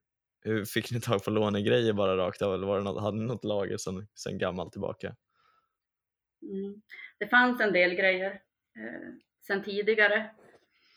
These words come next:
Speaker 2: Men det var ju oftast de här yngsta hockeylagen då som, som nyttjade dem till eventuellt nya som kom och sådär.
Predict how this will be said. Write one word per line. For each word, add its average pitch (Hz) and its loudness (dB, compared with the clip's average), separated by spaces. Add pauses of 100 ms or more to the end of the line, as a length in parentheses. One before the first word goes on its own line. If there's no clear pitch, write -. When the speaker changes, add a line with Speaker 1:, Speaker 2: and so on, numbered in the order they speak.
(300)
Speaker 2:
Men 233 -6
det 226 8
var 226 6
ju 247 8
oftast 208 0
de 185 -4
här 190 0
yngsta 190 -4 (480)
hockeylagen 214 6
då 160 4
som, 165 -2
som 196 -6
nyttjade 190 0
dem 175 2
till 160 -2
eventuellt 190 -2
nya 190 -4
som 330 -8
kom 226 -6
och 320 -8
sådär. - -10